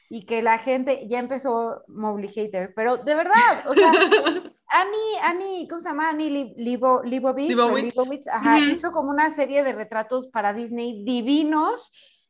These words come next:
Speaker 1: este, que son mucho <laughs> mejores que las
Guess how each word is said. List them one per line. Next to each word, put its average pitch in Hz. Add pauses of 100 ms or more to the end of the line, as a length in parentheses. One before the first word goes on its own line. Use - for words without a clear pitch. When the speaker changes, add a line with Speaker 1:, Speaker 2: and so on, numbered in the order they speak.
(100)
Speaker 1:
este, 240
que 247 (240)
son 302
mucho 339
<laughs> 269
mejores 269
que 269
las 277